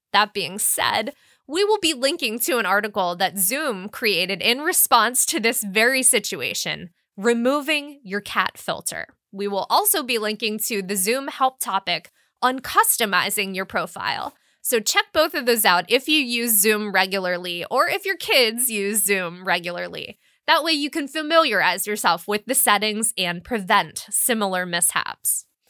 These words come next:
Now, on to this week's bonus. Valentine's Day is this weekend, and if you have not found the perfect gift, there's no need to panic. You can still take the time to make an amazing home-cooked meal,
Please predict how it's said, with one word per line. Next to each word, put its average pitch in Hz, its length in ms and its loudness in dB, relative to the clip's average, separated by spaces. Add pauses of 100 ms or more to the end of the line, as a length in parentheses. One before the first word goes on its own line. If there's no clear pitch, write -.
(260)
Now, 220 340 0
on 440 380 0
to 359 180 0
this 254 320 2
week's 208 320 -4
bonus. 170 680 -2 (540)
Valentine's 254 800 2
Day - 380 -4
is 196 240 -2
this 202 240 -4
weekend, 175 580 -6
and 190 220 -2
if 196 160 -8
you 208 140 -4
have 202 260 -4
not 277 400 0
found 262 380 0
the 220 80 -2
perfect 202 580 -4
gift, - 640 -2 (380)
there's 330 260 -2
no 330 180 2
need 339 240 -4
to 311 80 -8
panic. - 560 -4 (420)
You 262 140 -2
can 294 160 -2
still - 340 2
take 349 300 -2
the 220 100 0
time 202 440 -2
to - 120 -2
make 202 280 0
an 240 160 2
amazing 247 720 0
home-cooked 226 640 -2
meal, 196 420 -6